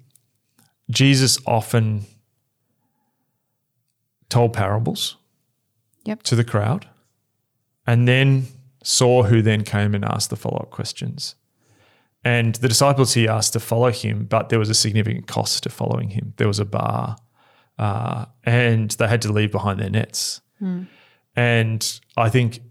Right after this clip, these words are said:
Speaker 1: there was an element where, you know, you look at Peter, you know, he's got an ego. <laughs> Maybe he was a narcissist, um, but he went on this incredible process. Um, so I wonder if it's our second space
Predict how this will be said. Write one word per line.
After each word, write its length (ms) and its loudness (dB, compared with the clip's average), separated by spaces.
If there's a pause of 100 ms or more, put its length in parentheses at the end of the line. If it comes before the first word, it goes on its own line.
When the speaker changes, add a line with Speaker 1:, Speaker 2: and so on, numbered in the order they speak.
(180)
Speaker 1:
there 120 0
was 100 2
an 60 2
element 500 2
where, 320 0
you 100 -2
know, 80 4
you 160 0
look 180 0
at 260 -2
Peter, 440 2 (180)
you 100 -6
know, 40 2
he's 120 0
got 120 -6
an 100 -2
ego. 400 0 (260)
<laughs> 1300 -4
Maybe 220 4
he 40 6
was 120 4
a 40 4
narcissist, 720 0 (500)
um, 380 2
but 140 2
he 80 6
went 140 4
on 60 4
this 160 4
incredible 400 2
process. 800 0 (540)
Um, 260 2
so 160 2
I 120 6
wonder 420 6
if 240 2
it's 200 0
our 140 2
second 500 2
space 680 0